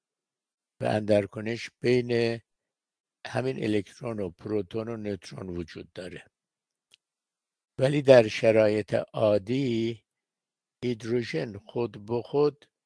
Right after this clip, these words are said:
نمی‌دونم، چهار تا بره تو شکم هم و هیلیوم تشکیل بده، اتفاق نمیفته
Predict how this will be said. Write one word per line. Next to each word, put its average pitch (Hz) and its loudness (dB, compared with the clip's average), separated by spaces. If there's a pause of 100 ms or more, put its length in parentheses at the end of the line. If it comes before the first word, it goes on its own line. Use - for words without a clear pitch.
(600)
نمی‌دونم، 107 -4
چهار 117 0
تا 110 -4
بره 113 -6
تو - -16
شکم 110 -6
هم 101 -4
و 104 -4
هیلیوم 101 -4
تشکیل 104 -6
بده، 123 -6
اتفاق 104 -4
نمیفته 78 -14